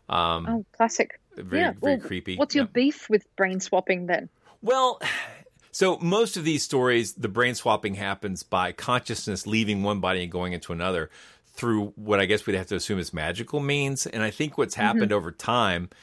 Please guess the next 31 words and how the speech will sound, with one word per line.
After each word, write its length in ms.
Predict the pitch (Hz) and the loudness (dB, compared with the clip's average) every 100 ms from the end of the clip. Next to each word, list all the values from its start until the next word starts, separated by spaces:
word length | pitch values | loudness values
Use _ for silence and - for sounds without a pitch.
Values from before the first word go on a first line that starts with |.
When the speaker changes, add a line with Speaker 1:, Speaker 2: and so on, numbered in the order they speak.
| - - - | -20 -20 -4
Speaker 1:
is 220 | 113 104 110 | 2 2 4
neurology 1200 | 113 110 110 120 123 117 95 117 117 117 113 - | 2 6 6 6 6 2 0 -2 0 0 0 -2
and 480 | 95 92 92 90 80 | 0 0 0 -4 -6
brain 380 | 90 101 113 104 | 0 2 2 -2
science 420 | - 90 85 - | -2 0 -2 -4
has 160 | 92 | -8
generally 480 | 82 135 165 151 117 | 0 2 4 4 4
shown 540 | 104 - 104 101 95 90 | 2 2 4 4 2 0
that 380 | 90 85 87 - - | 0 0 -2 -8 -14
whatever 1040 | 101 113 135 135 151 160 156 135 123 117 - - _ | -10 0 2 4 2 0 0 0 0 -2 -8 -20 _
our 260 | 110 117 113 | 0 2 2
identities 680 | 104 101 107 104 - 104 87 | 2 2 0 -2 -4 -8 -6
and 80 | 85 | -2
personalities 760 | 104 - 90 87 90 85 82 | -2 0 2 2 4 0 0
are, 220 | 80 76 | 0 2
they, 140 | 82 98 | 2 2
they, 180 | 104 95 - | 2 0 -2
they 100 | 104 | -4
seem 260 | 92 135 143 | 0 0 2
to 40 | |
be 140 | 117 104 | 2 2
firmly 520 | - - 117 113 107 | 0 2 4 6 2
tied 300 | 101 92 95 | 4 4 4
up 220 | 90 - | 2 -2
within 280 | 90 82 87 | -2 0 0
the 60 | 82 | 0
hardware 380 | 98 95 82 82 | 2 2 4 2
of 100 | 76 | 0
the 60 | |
brain. 440 | 73 76 78 69 85 - - - | -4 -2 -2 -6 -12 -20 -20 -8
So 540 | - 113 107 104 95 | 0 2 4 2 0